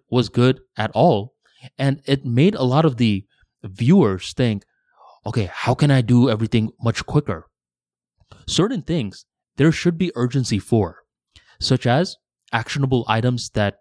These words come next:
you can actually do today. For example, me doing this podcast. But this guest over here trying to make a billion dollars and trying to do it within one year, do you think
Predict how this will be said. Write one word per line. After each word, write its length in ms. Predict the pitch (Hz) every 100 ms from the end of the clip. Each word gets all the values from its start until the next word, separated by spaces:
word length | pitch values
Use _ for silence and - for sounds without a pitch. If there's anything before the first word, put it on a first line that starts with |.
| _ _ _
you 120 | 110
can 140 | 127 117
actually 400 | 110 - 123 110
do 220 | 101 107
today. 420 | 113 165 170 87 _ _ _ _ _ _
For 160 | - 117
example, 520 | 101 107 107 131 151 _ _
me 160 | 107 117
doing 220 | 123 117
this 140 | 104
podcast. 680 | - 135 - 98 - - - - _ _ _ _ _ _ _ - -
But 320 | 123 151 - _
this 240 | 120 139
guest 500 | - 147 160 - - - -
over 220 | 127 139
here 160 | 135 143
trying 200 | - 135
to 160 | 131 -
make 240 | 123 123 113
a 60 |
billion 420 | 98 110 123 110
dollars 480 | 95 113 104 95 - - _ _ -
and 120 | 117
trying 160 | 143 143
to 60 |
do 180 | 110 139
it 80 | 139 -
within 400 | 117 135 113 95 _ _ -
one 220 | 107 131
year, 420 | 95 113 113 95 - _ _ _ _ _ _ - 110
do 120 | 131
you 160 | 160
think 340 | - 165 202